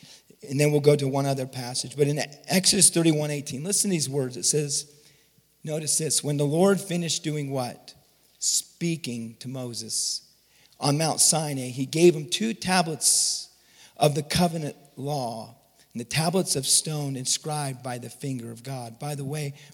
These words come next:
we have the word of God, amen? But the Bible says that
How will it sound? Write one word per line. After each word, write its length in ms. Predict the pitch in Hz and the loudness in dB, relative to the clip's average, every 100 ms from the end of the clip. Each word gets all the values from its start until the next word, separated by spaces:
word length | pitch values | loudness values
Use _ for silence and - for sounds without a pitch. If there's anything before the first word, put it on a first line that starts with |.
| - | 0
we 140 | 185 | 2
have 320 | 151 165 156 | 2 0 -4
the 80 | 135 | -6
word 240 | 131 139 | -8 -8
of 100 | 120 | -10
God, 360 | 117 120 131 147 | -12 -12 -12 -12
amen? 480 | 127 131 127 147 175 _ _ _ _ _ _ _ _ _ _ _ _ _ _ _ _ - | -12 -12 -12 -14 -16 _ _ _ _ _ _ _ _ _ _ _ _ _ _ _ _ 6
But 520 | 185 - - - - | 6 6 -4 -16 -4
the 100 | 165 | -2
Bible 320 | 160 190 226 | 2 4 4
says 280 | - 196 180 | 4 4 2
that 200 | 170 139 | -2 -6